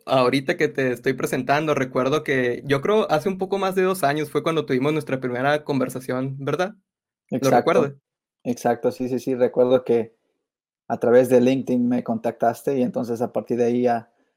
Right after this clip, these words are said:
Speaker 2: nace la, la amistad y, pues, siempre colaborando, ¿verdad?
Speaker 1: Siempre buscando la forma de, de hacer sinergia y colaborar y, y de hecho estoy muy agradecido con eso, Néstor. Me, me da gusto que,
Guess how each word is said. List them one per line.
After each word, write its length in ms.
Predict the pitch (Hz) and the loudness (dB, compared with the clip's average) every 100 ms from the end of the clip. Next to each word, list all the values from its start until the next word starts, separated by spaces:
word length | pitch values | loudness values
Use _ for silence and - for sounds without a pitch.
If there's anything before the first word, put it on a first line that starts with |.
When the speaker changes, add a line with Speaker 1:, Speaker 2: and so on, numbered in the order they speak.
| _ _ | _ _
Speaker 2:
nace 280 | - 120 135 | -4 -2 2
la, 380 | 123 113 110 - _ _ _ _ _ _ _ - | 4 4 2 -6 _ _ _ _ _ _ _ -2
la 120 | 120 | 0
amistad 500 | 120 120 - 139 151 | 0 0 4 4 4
y, 120 | 143 | 0
pues, 400 | 127 127 120 - | 2 2 2 -2
siempre 360 | - 127 135 131 | -6 -2 -2 0
colaborando, 560 | 135 120 117 127 123 | 2 2 2 2 0
¿verdad? 300 | 117 120 123 _ _ _ _ _ _ _ _ _ _ _ _ _ _ _ | 0 0 -4 _ _ _ _ _ _ _ _ _ _ _ _ _ _ _
Speaker 1:
Siempre 380 | - - 135 160 | -8 0 0 2
buscando 380 | 165 131 135 156 | 2 2 2 4
la 80 | 147 | 2
forma 320 | 131 131 147 | 2 0 2
de, 360 | 151 131 123 120 | 2 2 0 -2
de 100 | 123 | -4
hacer 240 | 113 131 | -4 -4
sinergia 440 | 156 131 123 120 | -4 -4 -4 -4
y 60 | 123 | -6
colaborar 540 | 117 120 120 120 120 | -4 -4 -4 -2 -2
y, 240 | 123 117 123 | -2 -4 -8
y 160 | - 127 | -4 -2
de 100 | 127 | 0
hecho 140 | 127 - | 0 0
estoy 160 | 175 | 0
muy 100 | 175 | 2
agradecido 440 | 190 190 131 147 180 | 4 2 2 0 -2
con 140 | 123 | -2
eso, 160 | 127 127 | -2 -2
Néstor. 320 | 127 127 120 | -4 -4 -4
Me, 260 | 123 120 120 | -2 -4 -2
me 140 | 123 | -2
da 100 | 123 | 0
gusto 360 | 131 139 151 147 | 0 0 -2 0
que, 440 | 135 120 113 - | 2 2 0 -8